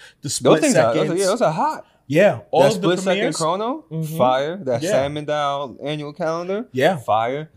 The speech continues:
Speaker 2: Dope.
Speaker 1: People talk shit about it. I mean, ourselves included, 'cause we know what watch it looks like.
Speaker 2: Yes.
Speaker 1: But for the guy that wants something like that, now they can have it at a real affordable price point.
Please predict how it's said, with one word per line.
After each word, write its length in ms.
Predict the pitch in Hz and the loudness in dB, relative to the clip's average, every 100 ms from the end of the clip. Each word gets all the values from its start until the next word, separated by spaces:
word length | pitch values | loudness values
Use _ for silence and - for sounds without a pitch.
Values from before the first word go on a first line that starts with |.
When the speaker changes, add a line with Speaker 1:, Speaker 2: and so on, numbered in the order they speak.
| - | -6
Speaker 2:
Dope. 420 | 151 220 - _ - | -2 -2 -4 _ -4
Speaker 1:
People 300 | 143 147 151 | -4 -2 -6
talk 280 | 147 147 127 | -2 -2 -2
shit 240 | - 156 | -6 -8
about 300 | 151 131 127 | -4 0 0
it. 120 | 127 123 | -2 -6
I 60 | |
mean, 180 | 123 117 | -6 -6
ourselves 360 | 113 110 131 127 | -6 -6 -6 -6
included, 520 | 120 - 139 139 120 | -10 -8 -8 -6 -8
'cause 220 | 123 107 | -8 -10
we 80 | 104 | -10
know 180 | 113 120 | -8 -8
what 240 | 110 107 | -6 -8
watch 300 | 95 110 117 | -4 -4 -4
it 80 | 104 85 | -8 -8
looks 220 | 139 - | -8 -6
like. 280 | 104 101 - _ | -8 -8 -12 _
Speaker 2:
Yes. 300 | 151 135 107 | -8 -6 -2
Speaker 1:
But 160 | 113 113 | -2 -2
for 100 | 123 | -2
the 100 | 107 | -4
guy 320 | 92 107 117 | 0 2 2
that 340 | 120 110 - - | 0 -2 -4 -12
wants 460 | 120 113 127 110 | -10 -4 -4 -4
something 400 | - 131 117 104 | -8 -8 -8 -8
like 240 | 104 160 - | -4 -4 -4
that, 260 | 104 101 | -6 -6
now 480 | 110 107 110 131 139 | -10 -8 -2 -2 -2
they 240 | 110 113 117 | -6 -10 -12
can 160 | 107 | -12
have 280 | 104 143 147 | -8 -6 -4
it 200 | 107 - _ | -4 -6 _
at 160 | - 113 | -6 -4
a 140 | 107 95 _ _ _ | -4 -8 _ _ _
real 460 | 110 107 113 117 110 | -14 -6 -4 -4 -6
affordable 480 | - 117 120 113 110 | -6 -6 -6 -8 -6
price 220 | 156 196 | -6 -6
point. 260 | - 92 | -10 -14